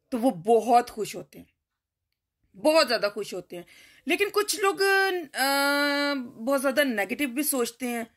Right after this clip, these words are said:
बहुत ज़्यादा डर भी जाते हैं, बहुत ज़्यादा खौफ में भी आ जाते हैं, तो उनका कुछ नहीं किया जा सकता,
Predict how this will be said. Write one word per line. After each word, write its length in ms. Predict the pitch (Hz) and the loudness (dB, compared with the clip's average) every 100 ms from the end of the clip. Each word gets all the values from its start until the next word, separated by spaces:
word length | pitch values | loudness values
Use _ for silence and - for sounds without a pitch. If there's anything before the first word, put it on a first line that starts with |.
| _ _ | _ _
बहुत 220 | 214 269 285 | -4 0 2
ज़्यादा 260 | 262 240 | 2 0
डर 320 | 240 175 190 185 | 0 2 2 2
भी 140 | 254 | 0
जाते 320 | 254 247 - | 0 0 -2
हैं, 300 | 226 220 208 | -2 -2 -4
बहुत 180 | 190 220 | -4 -4
ज़्यादा 200 | 226 226 | -4 -4
खौफ 360 | 233 214 185 - | -4 -4 -4 -4
में 80 | 240 | -2
भी 80 | 247 | 2
आ 100 | 220 | 0
जाते 260 | 208 208 | -2 -6
हैं, 60 | 233 | -4
तो 80 | 254 | -4
उनका 200 | 226 214 | -4 -6
कुछ 260 | - 208 | -8 -14
नहीं 120 | 190 170 | -14 -14
किया 180 | 175 | -14
जा 120 | 160 196 | -14 -16
सकता, 340 | - _ - | -20 _ -20